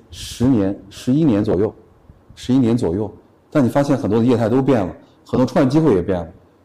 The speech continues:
那新的创业机会仍然会存在，而且会更快地去，去存在。但是你去真的去，我是建议大家，你看了很多企业，我是建议大家会找一个，找一个你的那个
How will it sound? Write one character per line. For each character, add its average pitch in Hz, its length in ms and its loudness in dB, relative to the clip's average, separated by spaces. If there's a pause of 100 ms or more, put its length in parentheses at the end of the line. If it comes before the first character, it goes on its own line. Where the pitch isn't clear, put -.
(160)
那 156 140 2
新 180 180 0
的 160 60 2
创 156 180 2
业 - 20 4
机 135 120 4
会 127 160 2
仍 107 120 2
然 139 160 4
会 135 140 0
存 92 220 -6
在， 87 180 -6 (300)
而 123 120 0
且 120 140 2
会 104 400 0 (1000)
更 156 140 2
快 165 220 2
地 120 100 2
去， 95 380 -2 (180)
去 - 180 -8
存 95 240 -6
在。 95 160 -2 (120)
但 165 120 2
是 147 140 0
你 92 220 0 (580)
去 - 220 -2
真 160 160 2
的 156 80 4
去， 110 380 0 (180)
我 107 120 -4
是 120 120 -2
建 135 160 0
议 120 40 2
大 117 140 0
家， 120 260 0 (140)
你 123 100 -4
看 127 200 -4
了 110 40 0
很 104 80 -2
多 95 120 -2
企 - 180 -8
业， 95 80 0
我 92 80 -2
是 104 60 -2
建 139 100 2
议 - 20 2
大 127 120 0
家 127 120 2
会 123 240 0 (540)
找 90 180 -2
一 90 120 0
个， 113 360 4 (800)
找 92 220 -2
一 92 100 0
个 131 140 4
你 104 180 2
的 87 140 -2
那 123 160 2
个 87 280 0